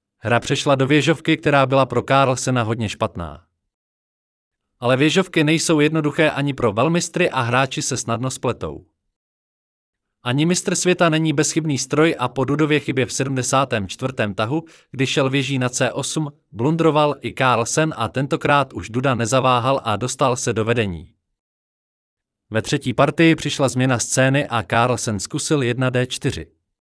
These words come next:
Ale ani v Nimcovičově indické, kterou si Duda zvolil, se Carlsenovi nepovedlo z pozice nic vydolovat a partie opět skončila remízou.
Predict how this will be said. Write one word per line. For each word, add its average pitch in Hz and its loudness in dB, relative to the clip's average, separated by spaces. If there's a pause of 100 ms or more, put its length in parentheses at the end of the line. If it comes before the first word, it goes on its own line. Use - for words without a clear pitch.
(960)
Ale 127 0
ani 170 0
v 139 -6
Nimcovičově 165 2
indické, 165 0
kterou 147 0
si 135 -2
Duda 120 0
zvolil, 107 0 (140)
se - -2
Carlsenovi 147 0
nepovedlo 147 0
z - -8
pozice 165 -2
nic 151 -4
vydolovat 135 0
a 107 -4
partie 160 0
opět 151 -2
skončila 127 -2
remízou. 104 -4